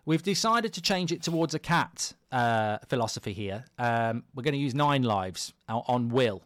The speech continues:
Uh, even though I had it with six last week, we're, we're gonna try nine. Um, we're, we're messing around with the lives here. And, uh, this was a topic of conversation, um, last week, uh, for those who listened to the podcast,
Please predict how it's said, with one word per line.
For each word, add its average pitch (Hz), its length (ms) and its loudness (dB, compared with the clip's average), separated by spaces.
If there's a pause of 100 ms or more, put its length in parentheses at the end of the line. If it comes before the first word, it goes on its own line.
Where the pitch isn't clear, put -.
(160)
Uh, 120 220 0
even 202 200 -2
though 220 140 4
I 214 120 4
had 202 180 4
it 190 80 -6
with 180 100 -2
six - 380 -2
last 147 240 -2
week, 135 300 -2
we're, 135 140 -4
we're 135 100 -6
gonna 214 160 0
try 220 240 0
nine. 120 520 0 (180)
Um, 131 340 0
we're, 131 140 -12 (340)
we're 165 80 4
messing 277 280 2
around 254 220 4
with 233 80 2
the 214 80 4
lives 190 400 4
here. 101 240 -6 (200)
And, 135 320 -2
uh, 131 180 2
this 175 180 -2
was 208 120 -2
a 190 60 -2
topic 180 380 -4
of 170 100 -6
conversation, 143 840 0 (340)
um, 120 300 0
last 127 260 -2
week, 117 320 -6
uh, 117 240 -2
for 123 100 -6
those 117 200 -2
who 117 80 -6
listened 117 280 -6
to 104 60 -14
the - 60 -14
podcast, 98 540 -8